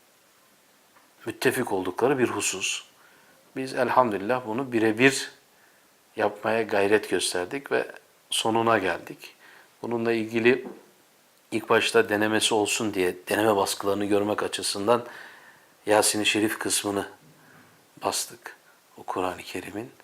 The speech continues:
Bu bir deneme çalışmasıydı. Şu an, e, ortada olan o ama kısa zamanda, bir ay gibi kısa bir müddet dahilinde inşallah Kur'an-ı Kerim'in hepsi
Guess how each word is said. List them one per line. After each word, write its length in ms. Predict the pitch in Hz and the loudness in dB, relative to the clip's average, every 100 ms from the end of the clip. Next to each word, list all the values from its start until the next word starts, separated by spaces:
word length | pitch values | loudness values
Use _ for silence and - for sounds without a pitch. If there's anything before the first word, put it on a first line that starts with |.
| _ _ - | _ _ -12
Bu 100 | 135 | -8
bir 100 | 135 | -2
deneme 300 | 123 117 117 | 4 6 6
çalışmasıydı. 960 | - 90 - 98 90 - 90 110 120 - - - - - | 4 0 -2 -4 -4 -4 -4 -4 -6 -8 -20 -20 -20 -18
Şu 200 | - 101 | -4 0
an, 200 | 101 104 - - _ _ - - | 0 0 -10 -20 _ _ -12 -10
e, 60 | 104 107 104 - - - - - - - - _ _ - | -8 -8 -10 -12 -12 -14 -14 -18 -20 -20 -20 _ _ -2
ortada 440 | 104 107 98 98 | 0 2 2 2
olan 320 | 98 95 95 - | -2 -2 -4 -2
o 280 | 107 127 - - | -2 -2 -8 -4
ama 280 | 104 98 - - _ - - _ _ | -2 -2 -4 -20 _ -20 -20 _ _
kısa 260 | - - 110 | -6 -2 0
zamanda, 600 | 98 90 87 87 101 104 | 0 -2 -6 -8 -10 -8
bir 200 | 98 95 | -8 -6
ay 160 | 95 | -8
gibi 260 | 92 90 92 | -12 -14 -14
kısa 400 | - - 104 92 | -10 -8 -8 -8
bir 40 | |
müddet 420 | 92 92 101 95 | -12 -10 -8 -6
dahilinde 520 | 98 95 - 90 95 117 | -6 -8 -10 -10 -8 -8
inşallah 580 | - - - 98 113 - - - _ _ _ _ _ - | -6 -6 -6 -4 -4 -6 -20 -20 _ _ _ _ _ -6
Kur'an-ı 320 | 104 98 92 | -2 -2 -2
Kerim'in 480 | - 90 92 113 117 | -6 -6 -6 -8 -6
hepsi 520 | 107 92 - 104 - | -6 -4 -4 -4 -8